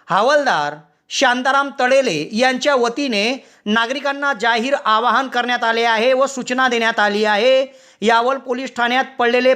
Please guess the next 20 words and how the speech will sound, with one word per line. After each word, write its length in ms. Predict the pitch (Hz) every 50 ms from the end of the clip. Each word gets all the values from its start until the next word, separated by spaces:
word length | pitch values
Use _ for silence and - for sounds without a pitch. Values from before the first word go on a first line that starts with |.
| 254 254
पंचवीस 440 | - 233 226 233 220 - 262 254 220
बेवारस 460 | 190 226 233 240 240 254 254 254 247 -
दुचाकी 460 | 202 214 202 - 240 247 247 254 254
वाहन 560 | 247 196 180 208 226 214 196 - 196 156 160 165 165 - - - - - -
ज्या 280 | 160 196 240 262 294 311
मालकांचे 680 | 285 254 254 254 240 247 262 254 254 254 254 - 262 254 262
असतील 480 | 214 240 226 - - 277 240 185 160 170 165 - - - - _ -
किंवा 220 | - 247 254 277
ज्यांचे 460 | 262 220 240 240 220 - 285 277 285 277 285 - - -
वारसदार 560 | 190 196 214 202 208 233 240 240 262 277 285
कोणी 260 | 262 262 254 262 262 247
असेल, 480 | - 247 247 254 254 208 165 156 - - - _ _ _ _ _ _ _ _ -
त्यांनी 480 | 254 254 254 285 294 277 226 175 165 165 - _ -
आपले 360 | 208 214 226 220 - 247 262 277
आवश्यक 500 | 214 208 226 247 262 254 - 277 - -
ते 80 | 285
कागदपत्र 640 | - - 240 233 220 226 262 254 269 254 262 269 269
पोलीस 400 | 262 269 247 226 226 247 254 254
ठाण्यात 240 | 247 240 240 254 262
दाखवून 680 | 254 185 214 220 226 220 - 262 277 202 170 180 202